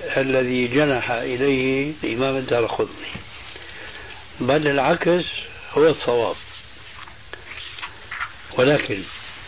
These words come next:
هذا يقال فيما لو كان إسناد الحديث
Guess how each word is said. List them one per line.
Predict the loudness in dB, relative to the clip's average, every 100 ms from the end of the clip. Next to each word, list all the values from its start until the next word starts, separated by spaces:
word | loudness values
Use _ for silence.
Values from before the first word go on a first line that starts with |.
| -16 -16 -16 -14 -14 -16 -16 -14 -4
هذا | 2 6 8
يقال | 8 6 4 6 8 8 4 -2 -10 -14 -16 -18 -18 -18 -16 -2
فيما | 4 6 8 6 4
لو | 4 4 4
كان | 4 6 6 6 2 0 -2 -10 -16 -16 -18 -18 -20 -20 -18 -18 -18 -18 -18 -18 -20 -20 -20 -20 -20 -20 -18 -18 -20 -20 -14 -2
إسناد | -2 0 4 6 8 6 4
الحديث | 2 2 2 4 4 2